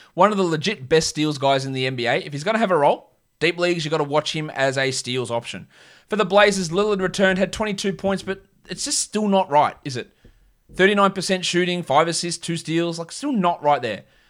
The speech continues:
McCollum had fourteen, nine and five, while Yusuf Nurkic played twenty-nine minutes. Yes. Unfortunately, he had eight points on twenty-seven percent shooting. But we love the rest. We love the seven rebounds, the six assists, the steal. I would've liked a block,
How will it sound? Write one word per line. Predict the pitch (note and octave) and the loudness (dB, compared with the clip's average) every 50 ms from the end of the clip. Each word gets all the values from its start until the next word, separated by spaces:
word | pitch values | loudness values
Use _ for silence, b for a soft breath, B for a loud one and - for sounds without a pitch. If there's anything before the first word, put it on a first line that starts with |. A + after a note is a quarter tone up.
| _ - | _ -12
McCollum | D3 - G3+ F#3 F#3+ F#3+ | -4 2 4 6 6 6
had | G3 F3+ D#3 | 6 2 0
fourteen, | - - E3 D#3+ - E3+ D#3 D3+ | 0 -2 -2 0 0 0 -2 0
nine | D3+ D3 D3 C#3+ | 0 0 0 0
and | C#3+ C#3 C3 | -2 -2 0
five, | - C#3 C#3+ C#3 | 2 2 4 4
while | C#3 C#3+ C#3+ | 2 0 -2
Yusuf | D#3 F#3+ A3 - A#3+ D3 | -2 -4 -6 -6 -6 -4
Nurkic | C3 D#3+ G3 - C#3+ B2 | -4 -4 -4 -4 -6 -6
played | - - C#3+ C#3+ | -4 -2 -2 -2
twenty-nine | - - F3+ F#3 F3+ F3+ E3+ E3 D#3 | -2 -2 -2 -2 0 0 0 0 0
minutes. | F3+ G#3 D3+ A#2 - - | -2 -2 -4 -4 -6 -8
Yes. | B2+ C#3 F3+ A#3 - - - - - - - - _ _ _ _ _ _ _ _ - | -2 2 2 2 2 2 -2 -10 -10 -10 -12 -16 _ _ _ _ _ _ _ _ -8
Unfortunately, | B2 C3 C3 C3 F3+ G#3 A#3 A#3 - D#3+ B2 A#2 A2 G2 - _ _ _ _ _ _ _ | -6 -6 -6 0 2 4 4 4 2 -2 -6 -6 -8 -12 -14 _ _ _ _ _ _ _
he | _ - | _ -2
had | C3+ C3+ C3 - | -2 -2 -2 -2
eight | D3+ D#3 D3+ - - | -4 -4 -4 -6 -8
points | - D3 C#3 C3 B2+ | -8 -6 -6 -4 -4
on | C3+ B2+ B2+ | -6 -6 -6
twenty-seven | B2 - C#3 C3 B2+ A#2+ - A#2+ A#2 A#2 | -6 -8 -8 -6 -6 -6 -6 -8 -8 -10
percent | - A#2 - - A#2 G#2+ G2+ | -12 -12 -10 -10 -10 -10 -10
shooting. | - - G#2 F#2+ F2+ - - _ _ _ _ _ _ _ _ _ _ _ _ | -10 -10 -10 -10 -12 -14 -20 _ _ _ _ _ _ _ _ _ _ _ _
But | - C#3 | -6 -4
we | D3 D#3+ | -2 0
love | E3 F#3+ G#3+ A3+ | 2 4 4 4
the | G#3 G#3+ | 4 2
rest. | G#3 A#3 F3+ G#2+ - - - | 4 4 2 2 -2 -6 -10
We | A#2+ A#2+ | -6 -2
love | B2 C3+ E3 F3 | 0 0 0 0
the | G3 | -2
seven | F#3+ G3 - F#3+ F3+ F3+ F3 | -2 -2 -2 -2 -2 -2 -2
rebounds, | F3 F3+ F3 F3 F3 F3 F3+ F3 D#3+ | -2 0 0 0 0 0 -2 -2 -4
the | C#3+ A#2+ | -8 -8
six | - - E3+ E3 - | -6 -6 -6 -6 -6
assists, | F#3 E3+ - - E3 E3 - | -6 -6 -6 -6 -6 -6 -6
the | - | -8
steal. | B2+ - - D3+ D#3 D#3+ E3 D#3 | -8 -8 -6 -4 -2 0 0 0
I | A#2 | 0
would've | A#2+ C#3 C#3 | -2 -4 -2
liked | B2+ B2+ B2 - | -2 -4 -4 -4
a | A2+ | -8
block, | G2 - C#3 D#3+ D#3 D#3 - - _ | -10 -6 -2 -2 -2 -2 -4 -10 _